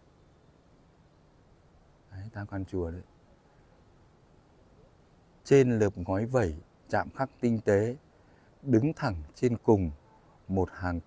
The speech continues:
cột cái mà không có cột đỡ hai bên. Đấy, đúng thật. Hoa văn trang trí kiến trúc chùa chủ yếu là loại lá ba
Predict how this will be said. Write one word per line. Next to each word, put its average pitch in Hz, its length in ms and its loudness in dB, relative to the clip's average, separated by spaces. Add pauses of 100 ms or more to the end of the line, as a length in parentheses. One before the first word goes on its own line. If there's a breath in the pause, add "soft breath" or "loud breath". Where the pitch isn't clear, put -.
cột - 240 -2
cái 98 320 0 (220)
mà 87 180 -4
không 123 320 0 (340)
có 95 120 0
cột 92 240 -4
đỡ 87 160 -4
hai 104 200 -10
bên. 101 180 -6 (880)
Đấy, 87 200 -14
đúng 95 240 -12
thật. 101 80 -20 (1600)
Hoa 131 280 0
văn 127 340 -4
trang 120 240 -4
trí 107 260 -2
kiến 107 280 -4
trúc - 260 -10
chùa 95 300 0 (400)
chủ 95 220 4
yếu 95 420 0 (600)
là 92 300 -6
loại 87 300 -8
lá 104 580 -2
ba 127 480 -8